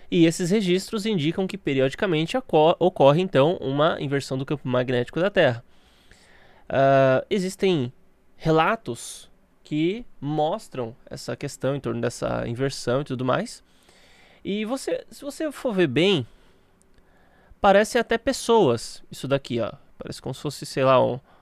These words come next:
dois pés, umas, do-, dois braços, né? E aqui estaria a cabeça. Eu até comentei mais recentemente que alguns parecem água viva, né?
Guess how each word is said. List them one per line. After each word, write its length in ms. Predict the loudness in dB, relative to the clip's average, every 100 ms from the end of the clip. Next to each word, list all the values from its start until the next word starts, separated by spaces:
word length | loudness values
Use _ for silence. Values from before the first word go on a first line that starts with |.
| _
dois 240 | -2 -2 0
pés, 800 | 2 4 4 4 0 -8 -16 -20 -20 _ -16
umas, 320 | -14 -14 -18 -20 -20 -20 -20
do-, 340 | -12 -2 0
dois 220 | 2 0
braços, 640 | 2 4 6 6 2 -6 -2
né? 320 | 0 2 2
E 60 | 0
aqui 180 | -2
estaria 640 | -6 -4 -4 -2 -2 -2 -4 -12 -20 -12 -8
a 100 | -2
cabeça. 520 | 0 2 2 0 -2
Eu 20 |
até 120 | -4
comentei 560 | -2 -2 -2 0 -2 -2 -10 -20 _ -2
mais 140 | 0
recentemente 680 | 0 -2 -6 -4 -2 -2 0
que 120 | 4
alguns 340 | 4 4 -2
parecem 560 | 0 0 0 -4 -10 -12 -16 -20 -20 -20 _
água 340 | -2 0 0
viva, 540 | -2 -4 -4 -6 -10 -12 _ -20 -14
né? 260 | -12 -14